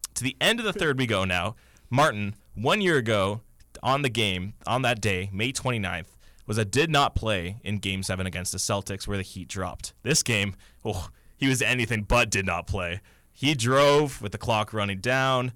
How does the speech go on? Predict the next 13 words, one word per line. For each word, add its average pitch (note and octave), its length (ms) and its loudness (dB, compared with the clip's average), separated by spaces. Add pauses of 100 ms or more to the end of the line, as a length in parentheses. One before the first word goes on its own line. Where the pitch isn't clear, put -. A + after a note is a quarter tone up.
(120)
right B2+ 320 0
into A#2+ 200 -2
Tatum, G#2 420 -2
two C3+ 220 0
seconds G#2+ 400 -2
left, F#2+ 320 -4 (200)
fires B2+ 440 2
the A2+ 80 -4
fadeaway. F#2 540 -4 (260)
Of A2 100 -16
course - 300 -2
it's - 120 -10
in. F2 220 -14